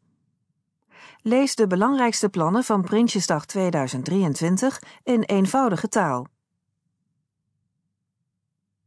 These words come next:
Rijksbegroting tweeduizend vierentwintig. Elk jaar maakt het kabinet een begroting.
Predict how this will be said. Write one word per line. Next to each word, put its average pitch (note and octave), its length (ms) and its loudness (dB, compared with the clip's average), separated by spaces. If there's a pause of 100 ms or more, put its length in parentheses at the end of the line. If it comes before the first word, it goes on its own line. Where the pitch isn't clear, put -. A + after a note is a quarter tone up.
(2000)
Rijksbegroting G3 1000 0
tweeduizend G3+ 560 0
vierentwintig. F#3+ 840 -2 (1080)
Elk C4+ 240 0
jaar A3 280 0
maakt B3 240 2
het B3+ 120 -4
kabinet F#3+ 560 0
een G3 100 4
begroting. E3+ 680 -2